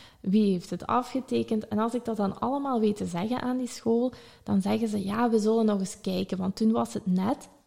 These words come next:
schoolfeest," bijvoorbeeld. En dan blijkt dat gewoon, gewoon dat materiaal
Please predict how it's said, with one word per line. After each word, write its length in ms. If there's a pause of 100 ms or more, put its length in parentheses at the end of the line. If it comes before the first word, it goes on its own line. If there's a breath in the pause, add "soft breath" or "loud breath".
(220)
schoolfeest," 840
bijvoorbeeld. 720 (1200 soft breath)
En 140
dan 200
blijkt 720
dat 260
gewoon, 520 (460)
gewoon 340
dat 140
materiaal 560